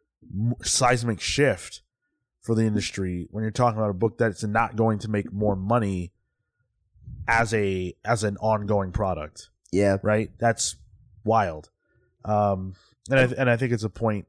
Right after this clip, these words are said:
Speaker 1: that, that should be noted.
Speaker 2: I think it's a really strong point, too, that I really hadn't thought about. That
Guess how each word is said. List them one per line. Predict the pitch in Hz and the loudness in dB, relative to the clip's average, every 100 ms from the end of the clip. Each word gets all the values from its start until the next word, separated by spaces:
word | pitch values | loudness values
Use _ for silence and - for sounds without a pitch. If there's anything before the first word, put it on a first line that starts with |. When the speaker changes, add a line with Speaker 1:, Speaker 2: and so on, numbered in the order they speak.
| _ | _
Speaker 1:
that, | - 101 - | -8 -8 -8
that | 104 92 | -10 -8
should | - 117 92 | -4 -4 -4
be | 101 | -6
noted. | 90 95 95 85 80 _ _ _ - - | -2 -2 -2 -2 -8 _ _ _ -20 0
Speaker 2:
I | |
think | 160 180 | 2 2
it's | 170 | 2
a | |
really | 165 120 | 2 2
strong | - 123 143 165 | 2 2 4 2
point, | - 113 95 | 0 0 0
too, | 143 131 | 0 2
that | 113 | 2
I | 110 | 2
really | 113 117 | 4 4
hadn't | 117 107 | 2 0
thought | 98 104 | 0 -2
about. | 120 143 165 160 - - - - - - - - - - - | 2 2 2 0 -6 -18 -20 -18 -20 -20 -20 -20 -20 -20 -18
That | 95 110 117 117 110 - | -4 0 2 4 2 -2